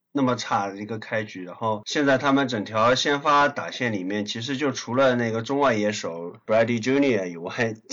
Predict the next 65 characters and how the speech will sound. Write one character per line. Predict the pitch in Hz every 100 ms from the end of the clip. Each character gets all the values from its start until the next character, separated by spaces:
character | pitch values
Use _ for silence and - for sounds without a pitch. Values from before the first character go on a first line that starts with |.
| - 139
<laughs> | 120 - - - 147 131
其 | 147
他 | 170 180
几 | - 120
个 | 147 147
人 | 123 120 123 147
这 | 170
个 | 160
数 | 160 180
据 | 160
看 | 143 - 160
着 | 143
都 | -
挺 | 143 117 98
吓 | 117 92
人 | 80 87
的。 | 85
这 | - 131
个， | 127 98 -
而 | 196
且 | 185
这 | 143 180
还 | 170
是 | 165 160
等 | 110
于 | 117
说 | 147
是 | 151
四 | 151 - 180
月 |
份 | 143 147
打 | 113
得 | 87
特 | 107 165
别 | 135 139
烂 | 143 104
以 | 92
后 | 120
欠 | - 180
了 | 151
个 | 127
账， | 123 190 127 - - _ -
弄 | 160
到 | 143
现 | 131 139
在 | 123
这 | 110
个 | 113
数 | 107 -
据 | 107
还 | 101 101
能 | 104
那 |
么 | 107 95
漂 | - 104
亮， | - -
那 | 110 117
太 | 127 120
可 | 104
怕， | 101 - - - -
美 | 104 98
东 | 120
太 | 123 135
可 | 113
怕。 | - 90